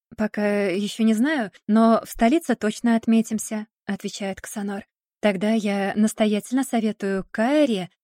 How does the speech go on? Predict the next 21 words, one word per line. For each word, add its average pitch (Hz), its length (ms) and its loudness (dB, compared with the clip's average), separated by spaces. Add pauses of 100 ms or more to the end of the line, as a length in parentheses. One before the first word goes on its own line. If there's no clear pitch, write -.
(180)
отметиться 208 640 0
и 247 120 2
у 233 100 0
родителей». 202 720 -2 (420)
Ну 202 360 -2
вот, 175 320 -10 (180)
приплыли. 254 600 0 (640)
«Если 226 340 2
будет 240 320 -2
время», — 233 480 -2 (280)
нанизывая 208 600 0
на 220 180 2
вилку 202 440 -4 (120)
кусочек - 480 -6
торта, - 340 -2
бросаю 208 500 -2
нехотя. 208 560 -8 (880)
«Думаю, 330 380 4
найдется», — 226 640 0 (260)
радует 190 600 -2
брата 240 520 -2